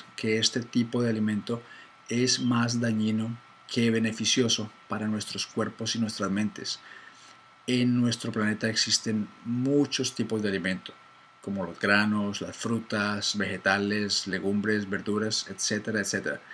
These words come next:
que pertenecen a otra categoría diferente. Estos, como bien sabemos, no poseen emociones y no experimentan sufrimiento alguno. Además, sabemos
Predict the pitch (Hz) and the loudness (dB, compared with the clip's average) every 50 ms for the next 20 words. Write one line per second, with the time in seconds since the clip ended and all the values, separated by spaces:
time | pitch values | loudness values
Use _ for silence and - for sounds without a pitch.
0 | - - - - - - - 143 135 - - 139 135 - 147 131 131 120 117 - | -16 -16 -18 -20 -20 -4 -2 0 2 4 2 2 4 6 6 8 8 8 8 6
1 | - 131 127 123 127 131 - - - 113 110 104 101 107 107 - - 117 - 131 | 6 6 6 4 2 0 -4 -6 -4 -2 -2 0 0 -2 -2 -2 -4 -2 -2 0
2 | 117 - 139 139 139 135 131 131 131 131 131 127 - - - - 143 143 131 147 | 0 4 4 6 6 6 6 6 6 6 2 0 -4 -10 -12 -4 -2 2 4 4
3 | 135 123 107 95 - 98 98 - - - - - - - - - - - 110 - | 4 4 4 2 0 -4 -6 -6 -12 -20 -20 -20 -20 -20 -20 -14 -10 -6 -6 -4
4 | - - 117 - - - - 131 123 120 113 117 117 113 117 113 - 127 123 120 | -4 -4 -6 -6 -4 0 2 4 4 4 4 4 4 6 6 6 6 6 6 6
5 | 117 117 117 113 - - 113 104 104 95 - 107 - - 98 101 104 104 101 101 | 6 6 4 2 0 0 -2 -2 -2 -2 0 0 2 2 2 0 0 0 0 2
6 | - 135 131 135 143 143 - - - - - - - - - - - 220 202 185 | 2 4 4 4 4 2 0 -2 -4 -12 -16 -18 -18 -20 -20 -6 0 4 4 6
7 | 175 165 151 - - 156 143 123 117 110 104 - 117 110 107 107 104 - - - | 6 4 4 4 6 6 8 8 6 6 4 4 4 4 4 2 0 -4 -10 -12
8 | - - - - 131 127 120 107 101 92 90 90 90 117 110 107 104 - - - | -2 0 0 0 2 2 2 2 2 0 -2 -2 0 0 0 0 -2 -6 -12 -20
9 | - - - - 110 117 139 160 143 110 98 - - - - - - - - - | -20 -16 -8 -6 -4 2 2 4 2 2 0 -6 -12 -20 -20 -20 -20 -20 -20 -20
10 | - - - - - 98 101 104 104 101 98 95 95 95 92 - - - 120 120 | -20 -20 -20 -14 -6 -2 0 0 0 0 0 0 0 0 2 0 2 2 4 4
11 | 120 107 98 98 101 110 113 - - - | 4 4 2 0 0 -2 -2 -4 -4 -8